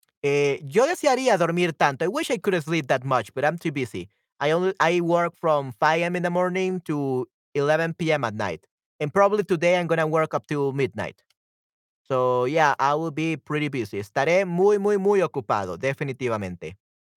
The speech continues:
Ok, perfecto. Entonces, sí, duermen catorce a dieciséis horas al día. Increíble.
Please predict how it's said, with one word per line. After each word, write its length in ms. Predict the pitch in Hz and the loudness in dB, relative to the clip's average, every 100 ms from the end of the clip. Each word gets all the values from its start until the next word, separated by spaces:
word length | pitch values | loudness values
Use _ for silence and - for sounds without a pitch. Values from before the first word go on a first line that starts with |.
| _ _ _ _ _ _ _ | _ _ _ _ _ _ _
Ok, 440 | 117 117 113 113 104 117 151 | -10 -6 -6 -6 -6 -4 -4
perfecto. 560 | - 110 - 104 240 285 _ _ _ _ _ _ _ | -6 -6 -8 -4 -2 -2 _ _ _ _ _ _ _
Entonces, 500 | 135 127 123 147 156 | -6 -4 -2 -2 0
sí, 240 | 165 262 - _ _ | 0 -2 -4 _ _
duermen 440 | 123 170 220 226 | 2 4 6 2
catorce 680 | 190 175 - - 214 226 - | 4 2 2 4 4 4 2
a 60 | 208 | 2
dieciséis 480 | 175 151 139 170 170 | 2 -2 0 0 2
horas 200 | 165 156 | 0 0
al 120 | 139 | -2
día. 260 | 117 110 101 | -4 -6 -4
Increíble. 840 | 160 156 143 127 110 98 87 85 | -4 -4 -2 -2 -2 -4 -8 -12